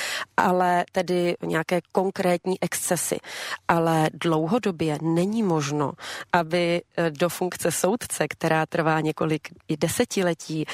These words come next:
eh, byly vybírány osoby, u kterých nemáte tu jistotu, že jsou to skutečně ti nejlepší.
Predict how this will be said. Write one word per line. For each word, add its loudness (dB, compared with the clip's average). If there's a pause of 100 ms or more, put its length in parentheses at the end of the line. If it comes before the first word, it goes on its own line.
(300)
eh, 4
byly 0
vybírány 2
osoby, 0
u -2
kterých 0 (260)
nemáte 2
tu -2
jistotu, 0
že -2
jsou 0
to 0
skutečně 0
ti -2
nejlepší. 0